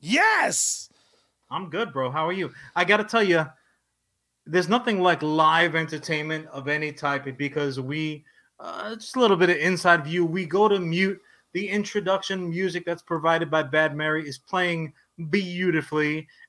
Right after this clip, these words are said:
Speaker 2: And, you know, we're doing those last minute, <laughs> me, ma, ma, ma, ma, ma, ma,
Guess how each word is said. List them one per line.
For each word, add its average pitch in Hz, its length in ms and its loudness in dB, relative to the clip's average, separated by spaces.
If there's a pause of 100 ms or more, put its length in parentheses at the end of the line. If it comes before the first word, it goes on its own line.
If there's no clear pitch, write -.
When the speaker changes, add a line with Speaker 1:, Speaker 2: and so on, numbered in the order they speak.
Speaker 2:
And, 185 220 2
you 285 80 -4
know, 254 120 2
we're 240 120 2
doing 226 280 0
those 180 220 0
last 175 300 2
minute, 185 360 0
<laughs> 202 1120 4
me, 196 160 0
ma, 185 140 4
ma, 185 160 -2
ma, 185 160 2
ma, 190 180 0
ma, 190 160 2
ma, 185 200 2